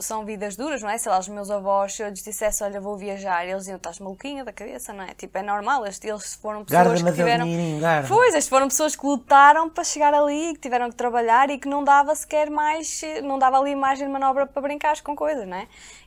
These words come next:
Speaker 1: E tiveram não sei quantos filhos para, para criar. Mas lá, se falasse, sei lá, com, com uma pessoa da idade dos meus avós, eram capazes de me dizer,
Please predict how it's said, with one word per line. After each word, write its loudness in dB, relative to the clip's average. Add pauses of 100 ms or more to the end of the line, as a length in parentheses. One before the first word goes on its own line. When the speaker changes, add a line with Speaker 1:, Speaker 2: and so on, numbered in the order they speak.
Speaker 1:
E -8
tiveram -2
não -6
sei -8
quantos -8
filhos -10
para, -2
para -10
criar. -2 (360)
Mas 2
lá, 2 (160)
se -8
falasse, 4 (200)
sei -2
lá, 4
com, -8
com -6
uma -8
pessoa -4
da -6
idade 0
dos -14
meus -10
avós, -2
eram -6
capazes -2
de -12
me -8
dizer, -4